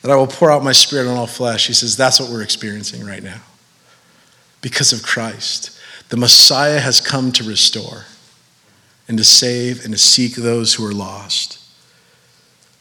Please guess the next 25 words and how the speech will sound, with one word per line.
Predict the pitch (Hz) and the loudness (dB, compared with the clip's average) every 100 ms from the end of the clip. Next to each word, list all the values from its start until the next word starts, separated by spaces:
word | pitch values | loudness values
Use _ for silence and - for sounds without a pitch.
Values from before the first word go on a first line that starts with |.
| _ _ _ _ - | _ _ _ _ 4
So | 156 160 | 4 2
it's | 170 175 | 2 2
an | 135 | 2
amazing, | 123 143 175 175 127 113 104 - - | 0 2 4 4 2 -2 -6 -16 -14
it's | 113 131 | -4 -2
an | |
amazing | 120 120 135 139 131 | 0 0 0 0 0
thing | 131 113 | -2 0
to | |
see | 107 - - 139 123 | 2 4 2 2 0
it | 104 - - | -2 -10 -12
fulfilled | - 120 - - 160 131 107 - | -6 -6 -4 2 4 4 2 -4
in | 117 110 | -4 -4
Pentecost. | 110 101 98 98 - - - - _ _ _ _ _ _ _ | -4 -8 -10 -16 -12 -10 -10 -12 _ _ _ _ _ _ _
But | 143 | 2
does | 170 | 2
it | 175 | 4
stop | - - - 165 175 - | 4 6 4 0 0 -2
there? | 120 117 | 0 0
It | 113 | -2
continues. | 127 117 - 170 147 120 - - - - | -2 0 2 4 4 2 -2 -8 -14 0
In | 151 135 | 2 4
Joel | 170 185 | 6 6
chapter | 175 160 - 151 | 4 2 2 -4
three, | 123 - 170 190 147 170 214 - | -2 0 4 4 4 2 -2 -8